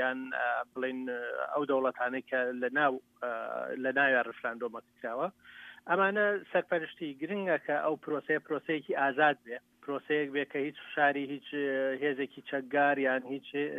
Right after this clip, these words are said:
د-، دەوڵەت یان هێزێکی بەسەرەوە نەبێ، خەڵک ئازادانە بتوانێت دەنگی خۆی بە. ئە، گرنگە کە سەرپەرشتی، م، ئەنجامدانی پرا-، ئە، ڕەفراندۆمەکە لایەنێکی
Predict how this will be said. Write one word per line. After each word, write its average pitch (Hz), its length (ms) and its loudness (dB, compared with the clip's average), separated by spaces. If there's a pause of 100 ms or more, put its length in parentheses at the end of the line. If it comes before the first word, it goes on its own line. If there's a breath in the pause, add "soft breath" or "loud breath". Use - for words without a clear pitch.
(200)
د-، 143 260 -4
دەوڵەت 135 360 4
یان 135 240 6
هێزێکی 139 460 -4 (420 loud breath)
بەسەرەوە 147 420 0
نەبێ، 147 240 0
خەڵک 147 280 0
ئازادانە 135 600 2
بتوانێت 135 400 -2
دەنگی 120 320 -8
خۆی 127 220 -2
بە. 104 180 -4 (540 loud breath)
ئە، 135 180 0 (120)
گرنگە 160 440 -2
کە 156 160 -4
سەرپەرشتی، 156 720 -4 (240)
م، 143 280 -4
ئەنجامدانی 143 720 4
پرا-، 147 300 0
ئە، 139 120 -4 (420)
ڕەفراندۆمەکە 135 800 0 (120)
لایەنێکی 135 680 -4